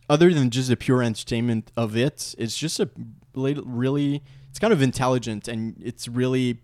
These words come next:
pokes holes at today's society. And, like, if you put, I don't know, just the most, r-, the richest C E Os, like, of Canada,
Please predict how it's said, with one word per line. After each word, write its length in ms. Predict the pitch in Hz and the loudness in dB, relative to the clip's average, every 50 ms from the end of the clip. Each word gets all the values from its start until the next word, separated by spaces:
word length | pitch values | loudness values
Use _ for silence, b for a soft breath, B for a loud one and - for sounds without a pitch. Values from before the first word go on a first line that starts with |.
| _ - | _ -4
pokes 260 | - 123 117 - - | -2 0 -2 -2 -4
holes 460 | - - 117 113 110 110 104 - - - | -4 -2 -2 -2 -2 -4 -6 -8 -8 -6
at 360 | 113 110 107 - - _ - | -6 -6 -6 -6 -10 _ -10
today's 320 | - 123 110 110 107 101 | -8 -6 -4 -4 -4 -6
society. 520 | - - 107 - - 120 110 110 107 110 107 | -6 -8 -8 -6 -6 -6 -4 -4 -4 -6 -6
And, 120 | 107 110 | -6 -6
like, 220 | 107 107 101 98 - b b b b b b b b b b b b b - | -6 -8 -8 -10 -12 b b b b b b b b b b b b b -4
if 600 | 120 113 110 110 101 - - - - - - - | -2 0 0 -2 -4 -8 -12 -14 -16 -12 -8 -6
you 100 | 120 107 | -6 -4
put, 440 | - - 123 120 120 113 - - - | -2 0 2 2 2 0 -2 -6 -6
I 80 | 110 | -4
don't 140 | 113 113 110 | -2 -2 -2
know, 260 | 110 107 104 101 95 - - b b b b b b b b _ - | -2 -4 -4 -6 -8 -10 -14 b b b b b b b b _ -16
just 280 | - - 113 - - | -12 -12 -12 -10 -6
the 80 | - 113 | -6 -4
most, 500 | 113 113 110 113 113 - - - - - _ - - 123 113 | -2 -2 -2 -2 -2 -2 -4 -4 -6 -8 _ -20 -16 -12 -8
r-, 160 | 113 123 127 | -6 -4 -4
the 180 | 131 127 135 131 | 0 2 2 4
richest 440 | 123 135 151 147 - - 147 - - | 4 4 2 2 2 0 -2 -2 -4
C 320 | - 139 131 127 123 117 | -4 -4 -2 -2 0 0
E 20 | |
Os, 380 | 117 117 117 113 110 104 104 107 | 2 0 0 -2 -4 -6 -10 -10
like, 220 | 110 107 101 - | -8 -8 -8 -10
of 140 | 107 - - - | -14 -18 -16 -14
Canada, 600 | - - 117 110 110 104 104 98 95 95 107 | -10 -8 -6 -6 -6 -6 -6 -6 -6 -6 -8